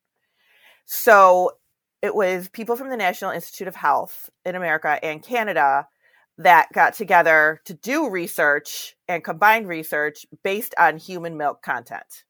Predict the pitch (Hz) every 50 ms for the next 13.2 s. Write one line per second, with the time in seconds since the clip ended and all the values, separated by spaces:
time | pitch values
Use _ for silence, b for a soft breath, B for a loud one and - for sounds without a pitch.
0 | _ _ _ _ _ _ _ _ _ _ b b b b b b b b b b
1 | b b - - - - - - 214 202 226 262 - - 302 311 247 226 - 214
2 | 190 180 180 - - - - - - _ - _ _ 226 233 247 240 - - -
3 | - - 185 180 202 185 180 185 185 - - - - 190 170 160 151 135 139 160
4 | - - - - _ _ - 185 170 170 175 170 - - 160 156 185 180 175 170
5 | 170 165 165 160 170 175 - _ _ _ 175 175 175 180 190 208 - 262 233 202
6 | 202 185 170 165 160 160 156 _ - 214 185 180 - 175 175 165 151 - - 233
7 | 226 - 180 160 143 143 151 - _ _ _ _ _ _ - 185 143 160 170 151
8 | 139 - - - 69 - - _ _ _ _ _ _ _ _ _ _ _ - 226
9 | 208 247 247 247 - 302 240 196 220 196 185 180 165 151 156 147 - - - -
10 | - _ - - - _ _ _ _ _ _ _ _ _ _ _ b b b b
11 | b b b b b b b b _ _ - 208 190 185 180 180 - - - -
12 | 240 214 233 285 320 311 277 - - 214 185 180 - - - 170 - - 180 175
13 | 175 175 180 180